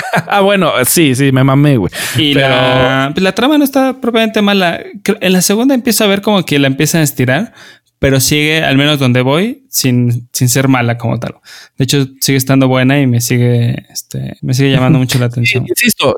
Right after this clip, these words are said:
Speaker 1: yo, o sea, yo digo que las, ves las dos primeras y está chido. Ahí debió haber terminado. Así, ahí, ahí ya debieron haber dicho bye.
Speaker 2: Ok, ok.
Speaker 1: Pero he visto los trailers. No he visto la tres y creo que ya está, ya salió la cuatro.
Speaker 2: Ujú.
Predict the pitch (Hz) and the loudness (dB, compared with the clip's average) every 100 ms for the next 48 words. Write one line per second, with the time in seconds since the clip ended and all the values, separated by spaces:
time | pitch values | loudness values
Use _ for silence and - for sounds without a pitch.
0 | - 185 180 151 175 170 180 170 156 147 | -2 -2 0 2 2 4 4 2 0 0
1 | 147 139 - 156 143 175 185 185 190 185 | 2 0 -2 -4 0 2 2 2 2 2
2 | 175 170 170 175 - 151 139 - 143 - | 2 4 2 0 2 2 2 2 0 2
3 | 156 123 117 127 131 127 127 123 127 - | 2 2 2 2 4 4 4 2 0 -6
4 | _ 120 113 117 117 95 92 110 104 101 | _ 0 2 2 2 2 0 0 0 0
5 | 110 113 120 113 110 113 107 107 104 104 | 0 2 2 2 2 2 2 2 2 0
6 | 113 123 117 - - - 131 127 120 135 | 2 0 0 -6 -10 -4 -2 -2 0 2
7 | 135 135 143 139 139 151 143 131 156 151 | 4 4 4 2 0 2 2 0 0 2
8 | 143 139 135 147 208 214 - 151 113 - | 2 2 2 2 2 0 2 2 2 0
9 | 127 131 139 - - 131 - 123 127 120 | 0 2 0 -4 -4 -4 0 0 2 0
10 | - 131 - 131 127 117 110 104 120 110 | 0 -2 0 0 2 2 0 0 0 -2
11 | - _ _ - - 135 123 131 120 | -4 _ _ -20 -8 -2 -2 -2 -6